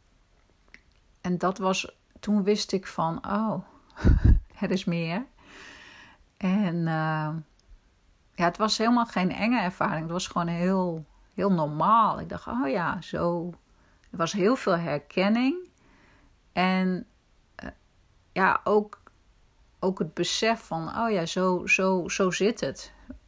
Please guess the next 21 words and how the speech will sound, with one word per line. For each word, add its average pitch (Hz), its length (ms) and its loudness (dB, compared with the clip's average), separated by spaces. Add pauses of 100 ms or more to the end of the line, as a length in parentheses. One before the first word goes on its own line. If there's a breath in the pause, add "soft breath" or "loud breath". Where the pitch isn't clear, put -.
(380)
Ik 175 180 -4
weet 180 160 0
niet, 170 140 -2
ik - 60 -10
kan 196 160 4
niet 196 180 2
helemaal 202 240 2
goed 190 240 -8
uitleggen, 190 640 -2
maar 170 140 -2
dat 185 180 -6
is 190 180 -6
ook 190 160 -4
wel 185 80 -2
een 180 60 0
hele 170 200 -6
belangrijke 165 640 -2
ervaring 165 580 0
geweest. - 560 -12 (640 loud breath)
En, 175 420 -2
ehm, 160 300 -2